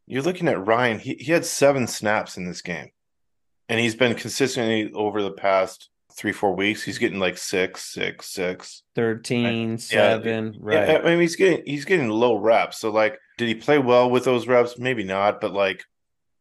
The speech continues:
Speaker 2: It's a small sample size, though, seven.
Speaker 1: it's a small sample size in comparison to, like, Runyan, who's getting, like, fifty or sixty snaps, right?
Speaker 2: Todd, do you wanna comment on Patrick Taylor before I do, or any thoughts on Patrick Taylor in this game?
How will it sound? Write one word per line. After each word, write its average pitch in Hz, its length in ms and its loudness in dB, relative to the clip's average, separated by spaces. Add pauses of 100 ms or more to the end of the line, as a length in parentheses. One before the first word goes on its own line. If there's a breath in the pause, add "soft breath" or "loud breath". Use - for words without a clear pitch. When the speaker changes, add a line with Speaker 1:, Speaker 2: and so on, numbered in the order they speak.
(140)
Speaker 2:
It's 139 140 0
a - 20 -6
small 117 300 0
sample 110 400 -4
size, 92 360 -10
though, 92 160 -12
seven. 101 340 -2
Speaker 1:
it's 165 140 4
a 160 60 2
small 147 280 4
sample 123 300 2
size 101 320 -4
in 117 120 -4
comparison 113 560 0
to, 110 120 -2
like, 95 240 -2
Runyan, 117 400 2
who's 107 220 -6
getting, 101 320 -2
like, 92 340 -2 (760)
fifty 113 500 0
or 98 80 -2
sixty - 400 -2
snaps, - 540 -10
right? 90 320 -2 (540)
Speaker 2:
Todd, 160 220 6
do 123 80 -4
you 135 280 -2
wanna 175 300 2
comment 170 460 -2
on 160 180 -6
Patrick 147 440 2
Taylor 147 360 2
before 131 440 -4
I 135 140 -2
do, 131 420 -2
or 104 120 -4
any 123 240 -6
thoughts 123 360 0
on 113 140 -6
Patrick 113 400 -2
Taylor 110 340 -4
in 107 80 -8
this 107 160 -12
game? 104 240 -12